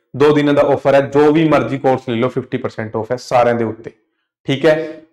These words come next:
ਹਜ਼ਾਰ ਵਾਲਾ ਪੰਜ ਸੌ ਦੇ ਵਿੱਚ ਹੈ, ਦੋ ਹਜ਼ਾਰ ਵਾਲਾ ਹਜ਼ਾਰ ਦੇ ਵਿੱਚ ਹੈ। ਪਰ ਕਾਪੀ ਬੈਚ ਆ ਵੀ, ਕੋਈ ਵੀ ਪੇਪਰ ਦੀ ਤਿਆ-, ਤਿਆਰੀ ਕਰਦੇ ਹੋ ਤੁਸੀਂ,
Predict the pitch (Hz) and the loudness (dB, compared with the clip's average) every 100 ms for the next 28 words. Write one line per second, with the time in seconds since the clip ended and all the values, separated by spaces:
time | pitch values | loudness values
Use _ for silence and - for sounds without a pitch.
0 | 143 135 135 131 135 123 113 127 110 107 | 0 4 4 4 2 0 -2 -4 -4 -4
1 | 107 135 135 - - 135 123 123 113 117 | -4 -2 -2 -4 -6 -2 0 2 2 0
2 | 135 127 98 101 104 - _ _ _ _ | 0 -2 -2 -4 -12 -16 _ _ _ _
3 | _ 135 - - 175 156 160 156 156 160 | _ -6 -4 -2 0 2 4 2 0 -2
4 | - 160 175 185 170 170 170 165 160 156 | 0 2 4 2 0 0 0 0 0 0
5 | 156 147 - 147 139 143 131 143 139 131 | 0 0 0 0 0 0 -2 -2 -4 -6
6 | 139 | -8